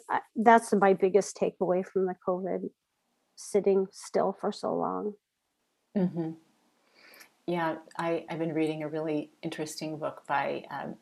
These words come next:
Speaker 2: a meditator named Sylvia Boorstein, and she has this expression, "Don't just do something, sit there."
Speaker 1: Yeah.
Speaker 2: Which is really hard for me to
Speaker 1: It's
Speaker 2: do.
Speaker 1: really hard.
Speaker 2: I have that busy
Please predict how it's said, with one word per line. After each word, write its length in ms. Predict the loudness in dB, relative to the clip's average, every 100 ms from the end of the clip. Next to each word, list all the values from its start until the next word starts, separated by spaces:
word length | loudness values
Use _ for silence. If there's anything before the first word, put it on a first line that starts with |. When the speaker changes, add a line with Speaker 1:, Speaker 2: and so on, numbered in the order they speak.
| _ -6
Speaker 2:
a 40 |
meditator 540 | -4 -2 -2 -2 -4
named 240 | -4 -6 -6
Sylvia 380 | -4 -2 -2 -4
Boorstein, 640 | -4 -6 -8 -8 -8 -8
and 120 | -6
she 140 | -6 -4
has 240 | -6 -6
this 220 | -8 -8
expression, 600 | -10 -10 -10 -8 -8 -10 -12 -20 -20 _
"Don't 200 | 0 2
just 240 | -2 -2
do 120 | 2 2
something, 520 | 0 -4 -4 -6 -6
sit 260 | -4 -4
there." 320 | -4 -8 -10 -20 _ _ _ _ _
Speaker 1:
Yeah. 300 | 6 6 2 -4 -12 -20 -20 0
Speaker 2:
Which 180 | 2 4
is 240 | 0 -2 -14 _ -2 4
really 340 | 8 8 6
hard 340 | 4 2 0 -2
for 120 | -4
me 220 | -4 4
to 80 | 10
Speaker 1:
It's 240 | 10 10
Speaker 2:
do. 80 | 8
Speaker 1:
really 500 | 10 12 12 12 12
hard. 560 | 12 10 10 10 6 2 _
Speaker 2:
I 180 | 0 0
have 360 | 2 2 2 2
that 320 | -2 -2 -2
busy 580 | 0 0 0 -2 -4